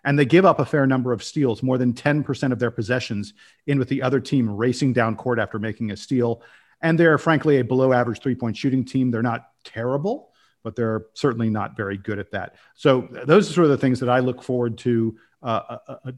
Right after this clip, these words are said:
you know, in terms of knowing what kind of game we're gonna play against Clemson. Sam, give me the players. Who are the guys we need to watch out for in this team, led by Amir Sims? No question about it. He's been there for nine years now, right? Or is it eleven, something like that?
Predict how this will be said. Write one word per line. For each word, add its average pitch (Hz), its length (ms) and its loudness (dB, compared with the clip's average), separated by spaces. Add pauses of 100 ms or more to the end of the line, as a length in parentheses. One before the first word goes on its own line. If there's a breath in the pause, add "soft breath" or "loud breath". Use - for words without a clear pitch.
you 139 100 -4
know, 110 120 -2
in 101 80 -6
terms 113 260 -2
of 104 140 -6
knowing 120 420 2
what 127 160 -4
kind 120 300 -4
of 113 100 -4
game 113 220 -4
we're 110 80 -8
gonna 107 160 -8
play 107 360 -6 (240 soft breath)
against 113 240 -6
Clemson. 117 340 -4 (320 soft breath)
Sam, 156 280 4
give 165 140 2
me 175 80 4
the 143 80 2
players. 113 420 -2
Who 165 140 2
are 170 40 4
the 156 60 4
guys 123 240 0
we 131 60 -2
need 117 140 -2
to 117 60 -2
watch 110 200 -2
out 110 180 -4
for 117 100 -8
in 107 60 -6
this 104 140 -8
team, 104 360 -6 (300)
led 135 240 2
by 135 140 4
Amir 117 260 -2
Sims? 104 380 -8
No 120 100 -6
question 120 300 -8
about 110 160 -4
it. 110 80 -14 (180 soft breath)
He's 165 100 2
been 160 120 2
there 151 80 4
for 139 100 -2
nine 127 300 0
years 123 200 -2
now, 98 160 -10
right? 120 220 -6
Or 135 80 -4
is 104 140 -10
it 104 40 -10
eleven, 131 380 -8
something 147 240 -8
like 139 160 -10
that? 165 200 -12